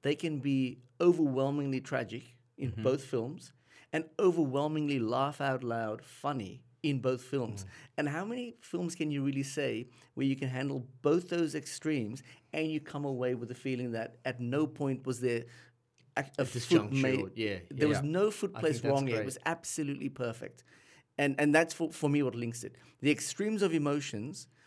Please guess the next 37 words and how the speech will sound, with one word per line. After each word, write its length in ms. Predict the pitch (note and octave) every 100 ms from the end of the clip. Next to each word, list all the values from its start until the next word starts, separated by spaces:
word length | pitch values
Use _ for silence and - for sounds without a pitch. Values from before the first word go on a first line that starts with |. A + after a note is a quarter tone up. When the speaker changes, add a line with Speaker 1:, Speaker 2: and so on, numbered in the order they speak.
| _
Speaker 1:
without 340 | C3+ D3+ C#3+ C#3 -
any 220 | E3 E3
mistake 460 | D3 C3+ - C3 A2
in 80 | A#2+
Speaker 3:
Mm. 40 |
Speaker 1:
between 260 | A#2 C3 A#2+
it. 80 | -
And 200 | C3+ C#3
it's 80 | C#3
so 320 | - D#3+ E3
rare 260 | D3+ D3+ D3+
Speaker 3:
And 100 | F3
Speaker 1:
to 60 |
Speaker 3:
I 60 | F3
guess 200 | A3+ G#2
Speaker 1:
find. 120 | -
Speaker 3:
for 140 | -
me 200 | E3 D#3+
what 180 | F#3 D#3+
links 380 | A#2+ B2 A#2 -
them 160 | C#3 A#2
so 160 | - A#2
strongly 520 | - B2 A#2 A#2 A#2 G#2+ A2 A2
is 140 | - - - _ -
they're 140 | C3+ A#2+ C#3
both, 460 | C#3 D#3 - - - - _ _
and 100 | C3+ C3+
I 20 |
think 160 | F3 E3
we've 160 | D3+
both 260 | C#3+ D3 C#3+
read 280 | A#2+ C3 B2
these 160 | B2
movies 400 | B2+ A#2+ A#2+ A#2
in 140 | A2+ G#2
this 240 | A2+ -
way, 380 | A2 A2 A2 G#2